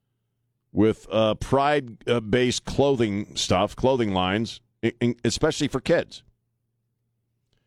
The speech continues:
And I, again, like we had at Target, uh, about a week ago, you got parents going into Kohl's and they're seeing these pride displays with the kids' stuff.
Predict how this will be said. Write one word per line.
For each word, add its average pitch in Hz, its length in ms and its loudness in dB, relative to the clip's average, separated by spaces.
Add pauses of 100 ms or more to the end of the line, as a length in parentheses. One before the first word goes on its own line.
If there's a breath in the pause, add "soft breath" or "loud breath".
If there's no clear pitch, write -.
(880)
And 117 600 2
I, 110 140 -2
again, 127 840 0
like 113 220 0
we 123 140 2
had 123 180 2
at 113 100 -4
Target, 123 960 2
uh, 107 240 2
about 113 220 2
a - 20 0
week 131 220 -2
ago, 110 320 2
you 127 80 2
got 101 200 0
parents 139 520 0
going 123 260 2
into 110 160 -2
Kohl's 139 500 2
and 101 120 -4
they're 101 80 0
seeing 131 380 0
these 101 200 2
pride 135 560 0
displays 98 760 0
with 92 120 -6
the - 60 -6
kids' 139 360 -2
stuff. - 480 -2